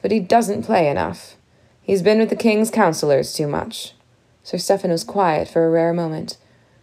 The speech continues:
"He laughed more this morning with you than in two weeks with us. He should frolic with the young folks more, but they're on their best behavior with the prince."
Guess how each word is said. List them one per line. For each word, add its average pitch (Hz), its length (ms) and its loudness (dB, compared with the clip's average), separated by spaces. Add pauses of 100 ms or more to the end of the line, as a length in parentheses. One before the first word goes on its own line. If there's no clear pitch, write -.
(1040)
"He 190 180 0
laughed 208 360 0
more 220 200 4
this 220 180 -2
morning 190 260 2
with 170 140 0
you 165 400 2
than 151 180 -6
in 147 140 -4
two 233 280 2
weeks - 380 -2
with 156 120 -2
us. - 440 -2 (840)
He 240 140 2
should 269 200 2
frolic 240 360 4
with 226 80 0
the 214 60 0
young 214 240 2
folks - 340 -4
more, 147 440 -4
but 170 180 -8
they're 196 240 4
on 202 100 4
their 185 120 4
best 175 260 0
behavior 160 480 2
with 135 100 0
the - 60 -8
prince." - 540 -6